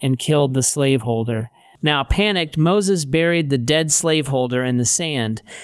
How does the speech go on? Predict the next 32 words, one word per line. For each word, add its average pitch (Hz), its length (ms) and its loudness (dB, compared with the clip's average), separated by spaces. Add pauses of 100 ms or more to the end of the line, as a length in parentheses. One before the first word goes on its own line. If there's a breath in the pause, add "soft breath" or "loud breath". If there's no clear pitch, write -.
(220 loud breath)
The 131 80 -2
Pharaoh, 160 580 2
who 135 160 -2
was 143 160 2
essentially 151 640 2
the 131 100 -2
king 208 300 0
of 180 140 2
Egypt, 151 520 2
found 190 360 0
out 175 160 2
about 135 280 0
the 135 60 -4
murder 127 500 2 (240 loud breath)
and 143 140 2
was 135 140 2
so 214 300 2
angry 165 480 2
that 123 180 0
he 135 100 2
tried 170 320 -2
to 160 60 -2
kill 190 260 2
Moses, 175 600 2 (100)
so 175 240 0
Moses 214 460 4
fled 185 400 0
to 165 160 2
a - 20 4
land 135 420 2
called 127 300 -2
Midian, 139 480 2